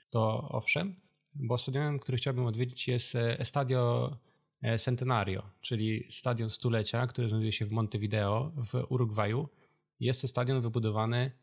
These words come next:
mm, w tysiąc dziewięćset dwudziestym dziewiątym i trzydziestym roku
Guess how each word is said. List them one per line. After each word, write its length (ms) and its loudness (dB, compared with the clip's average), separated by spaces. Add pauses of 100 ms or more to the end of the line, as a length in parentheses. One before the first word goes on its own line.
(320)
mm, 280 2
w 40 -14
tysiąc 480 -2
dziewięćset 420 2
dwudziestym 500 -2
dziewiątym 480 0
i 80 -2
trzydziestym 520 0
roku 420 0